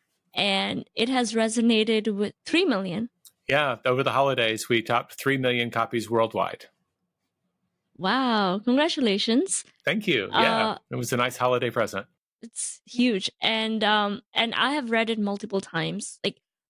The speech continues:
Speaker 1: why do you think this book has resonated with so many people?
Speaker 2: Well, I'd like to think that we did a good job with the content. Um, I also think,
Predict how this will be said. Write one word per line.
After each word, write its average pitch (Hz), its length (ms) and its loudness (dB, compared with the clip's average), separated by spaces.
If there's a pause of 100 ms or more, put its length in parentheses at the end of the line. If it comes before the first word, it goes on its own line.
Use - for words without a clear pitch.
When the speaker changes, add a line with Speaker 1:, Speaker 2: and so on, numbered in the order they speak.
(160)
Speaker 1:
why 233 260 2
do 285 100 -2
you 294 160 0
think 214 480 -2
this 208 300 -2
book 214 480 -2 (160)
has 196 340 -2
resonated 196 760 -2
with 185 180 2
so 226 520 0
many 208 220 2
people? 196 420 -2 (220)
Speaker 2:
Well, 165 100 4
I'd 160 220 6
like 175 200 4
to 202 80 2
think 165 180 -4
that 156 100 0
we 143 80 -2
did 123 160 0
a 127 60 -2
good 147 180 -2
job 127 400 -2 (200)
with 131 140 -10
the 143 80 -6
content. 117 640 -4 (120)
Um, 113 500 -2 (440)
I 127 160 -2
also 156 420 0
think, 131 420 -4